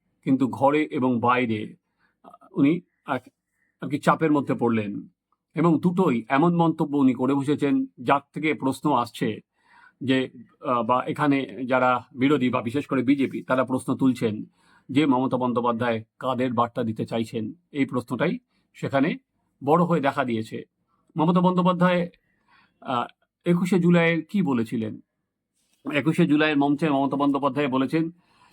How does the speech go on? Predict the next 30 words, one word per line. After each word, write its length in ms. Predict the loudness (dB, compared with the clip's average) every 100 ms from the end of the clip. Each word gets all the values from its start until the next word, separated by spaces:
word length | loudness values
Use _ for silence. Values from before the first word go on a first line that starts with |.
| _
সেই 260 | 2 2 4
দেশে 260 | 0 2
আটকে 320 | 0 0 -2
পড়া 220 | 2 2 2
ভারতীয়দের 640 | 0 -2 0 0 2 0
দেশে 280 | -2 0 -2
ফেরানোর 400 | 0 2 2 2
বিষয়ে 440 | 0 0 -2 -2 _ _ _ 0
তিনি 140 | 4
মুখ 180 | 4 2
খুলেছিলেন। 500 | 0 0 -2 -2 2
বলেছিলেন, 540 | 2 2 0 0 -4 -8 _ _ _
আমাদের 420 | 2 2 2 2
দরজায় 380 | 2 0 0 0
কেউ 200 | 0 0
কড়া 220 | 2 2
নামলে 260 | 2 0 0
আমরা 220 | 0 -2
খুলে 280 | 0 0 2
দেব, 260 | 0 -4 -12 _ _ _ _
তবে 300 | 0 2 0 -2
এটা 200 | -2 0
আমাদের 340 | 0 0 -2
কথা 240 | -2 -2 0
নয়, 260 | 0 -2 -10 _ _ _
রাষ্ট্রসংঘের, 1040 | 0 0 2 -4 -2 -2 0 0 -2 -4 -4
আহ, 300 | -2 0 -2
সনদেই, 600 | 0 2 2 2 0 -6 _ _ -20 _ _
আহ, 420 | -8 -8 -8 -4
বিপদগ্রস্তদের 800 | 0 2 2 2 0 0 0 0